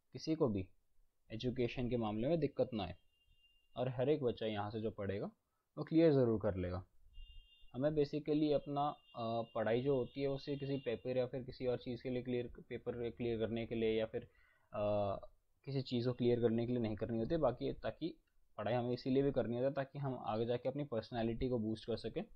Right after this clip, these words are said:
अपने ऊपर काम कर सकें, ठीक है। तो हम, और इसके बाद हमारा, हम जो जैसे English और हमारे जीएस हो गया जो हम अभी करने वाले हैं, इसके बाद हमारी चीज़ आएगी maths।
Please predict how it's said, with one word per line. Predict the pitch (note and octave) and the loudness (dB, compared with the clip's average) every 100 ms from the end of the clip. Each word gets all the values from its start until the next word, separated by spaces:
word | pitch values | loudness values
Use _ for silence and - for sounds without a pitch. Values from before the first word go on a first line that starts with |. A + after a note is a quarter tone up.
| - _ _ - _ _ _ _ - | -20 _ _ -20 _ _ _ _ -6
अपने | A2+ D#3 | 0 2
ऊपर | C#3+ C#3 | 4 4
काम | B2+ A2+ | 4 2
कर | G#2 G2 | 4 2
सकें, | F2+ - F#2 _ _ _ _ _ _ _ _ _ _ _ | -2 -12 -18 _ _ _ _ _ _ _ _ _ _ _
ठीक | C#3+ G#3+ | -2 0
है। | A3 - - - - - - - _ | 0 -6 -20 -20 -20 -20 -20 -20 _
तो | B2 | -4
हम, | A#2+ A#2+ A#2 | -2 0 0
और | B2 A#2+ | 0 -2
इसके | - B2 | 0 2
बाद | B2+ B2+ | 2 2
हमारा, | A2+ A2+ B2+ | 2 2 0
हम | B2 A2+ | -2 -2
जो | A#2 A#2 | 0 0
जैसे | A2+ A2+ A#2 | 0 -2 -2
English | A2+ A2+ A2+ A2+ | 0 0 0 -2
और | A2+ | -4
हमारे | A2 A2 | -2 -2
जीएस | G2+ A2+ A#2 | -2 -4 -4
हो | G#2 | -4
गया | A2 | -2
जो | A2+ A2 | -2 -4
हम | |
अभी | G2+ G#2 | -6 -6
करने | G#2 A2 | -6 -6
वाले | A2 G#2+ | -2 -2
हैं, | A2+ E3+ - | -4 -6 -8
इसके | - - | -12 -6
बाद | A#2+ A#2 | -2 -2
हमारी | B2 G#2+ A2+ | -2 -2 -2
चीज़ | A#2 G#2+ | -2 -2
आएगी | G#2+ D#3 | 0 0
maths। | B2 G#2+ F#2+ - | 2 0 -2 -10